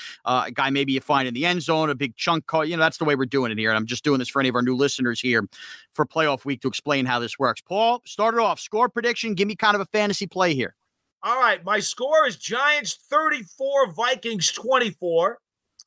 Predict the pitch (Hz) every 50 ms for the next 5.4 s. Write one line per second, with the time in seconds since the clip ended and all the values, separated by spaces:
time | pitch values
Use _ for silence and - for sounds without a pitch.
0 | - - 185 190 185 - 254 262 - 170 190 175 - 240 247 269 277 269 262 233
1 | - 214 220 226 226 - 160 143 - - 170 165 156 202 208 190 160 214 208 165
2 | - - - 196 - 262 294 320 320 320 302 - - - 254 254 233 233 220 233
3 | 262 262 262 269 254 240 226 - - 240 240 240 233 - - - 220 226 240 240
4 | 240 226 180 - - 208 220 233 240 240 196 - - 214 226 226 190 202 214 214
5 | 226 220 - - 214 202 196 180